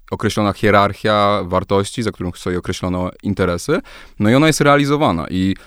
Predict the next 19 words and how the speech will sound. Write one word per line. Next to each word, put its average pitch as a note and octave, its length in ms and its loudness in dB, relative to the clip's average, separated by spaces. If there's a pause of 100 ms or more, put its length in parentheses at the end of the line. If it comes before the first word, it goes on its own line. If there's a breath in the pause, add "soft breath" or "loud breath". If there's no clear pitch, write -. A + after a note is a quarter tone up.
(160 soft breath)
żeby F#2+ 220 -2
zbudować G2+ 640 2
te F#2 380 0
społeczeństwo, G2 840 -2
prawda, G2+ 480 -4
zbudować F#2+ 380 -2
ten F#2+ 140 -4
projekt, G2 640 -2
no G#2 140 -4
to B2+ 280 -2
właśnie, A2+ 300 -6
no, A#2+ 120 -2
trzeba G#2+ 460 -2
jakoś, G#2+ 520 -4
y, G#2 280 -4
no, G2 140 -4
na G2 120 -4
tę, G#2+ 180 -2 (460 loud breath)
y, E2 40 -12